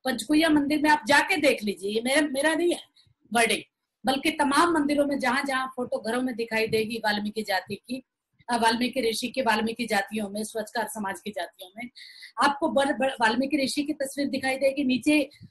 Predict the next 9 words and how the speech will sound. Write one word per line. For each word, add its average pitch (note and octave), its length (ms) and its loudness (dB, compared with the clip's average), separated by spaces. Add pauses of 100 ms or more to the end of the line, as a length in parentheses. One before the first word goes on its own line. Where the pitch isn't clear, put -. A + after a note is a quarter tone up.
(320)
रघुकुल C#4+ 520 4
रीत C4+ 260 4
सदा C4 340 0
चले C4+ 240 -4
आई C4+ 160 2
रामचरितमानस G#3+ 800 0
की - 120 -4
दिखाई E3 320 -8
देगी। D3+ 320 -12